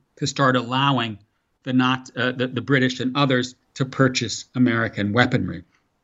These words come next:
And that's the beginning of his shift to, to begin serious military support to those fighting fascism. That also, however,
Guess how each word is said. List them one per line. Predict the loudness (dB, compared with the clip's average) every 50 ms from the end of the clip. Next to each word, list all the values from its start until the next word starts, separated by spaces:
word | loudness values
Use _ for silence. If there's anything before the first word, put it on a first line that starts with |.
| _ _ _ _ _ -8 -4
And | 0 2 2
that's | 2 2 0
the | 0 -2 -2
beginning | 0 0 0 0 2 2 2 2 2 2 0 -2 -4 -6 -14 -20 -20 -14 -4
of | -2 0 0 2
his | 2 0 0
shift | 0 -2 0 2 2 2 2 0 -4 -4
to, | -2 -2 -2 -2 -4 -10 _ _ _ _ _
to | -10 -8 -8 -8 -10 -14 _ _ _ -2
begin | -2 -2 0 0 0 2 2 2 0 0 -4 -12 _ -14
serious | -12 -10 -6 -2 0 2 2 2 2 0 -2 -4 -6 -6
military | -2 0 0 2 0 0 -2 -2 0 0 2 2 0
support | 0 -2 -4 -4 -8 -10 -4 0 2 2 2 2 -2 -8 _ _ _ _ _
to | -4 -2 2
those | 2 2 2 2 -2
fighting | -2 0 2 2 2 2 0 -2
fascism. | -4 -4 -2 0 2 2 2 0 -2 -4 -6 -8 -8 -10 -12 -16 _ _ _ _ _ _ _ _ _ _ _ _ -4
That | -2 0 0
also, | 0 -2 -2 -2 -2 -2 -2 0 0 0
however, | 0 0 -2 -2 -2 -2 -4 -4 -6 -8 -10 -10